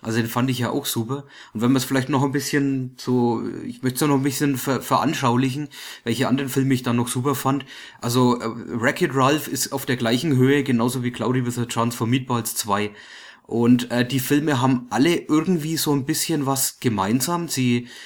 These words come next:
sie stellen was, was Neues dar oder sie sind eine totale Abenteuergeschichte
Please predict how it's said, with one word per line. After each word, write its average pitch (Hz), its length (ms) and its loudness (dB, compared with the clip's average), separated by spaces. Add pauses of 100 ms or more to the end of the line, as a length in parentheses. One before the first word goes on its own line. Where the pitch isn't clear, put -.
(200)
sie - 200 -4
stellen 135 520 2
was, 127 380 0
was 117 260 -4
Neues 117 560 0
dar 170 420 0
oder 151 320 0
sie 151 140 -8
sind 139 400 -6
eine 123 140 -2
totale 127 560 -4
Abenteuergeschichte 135 1120 -4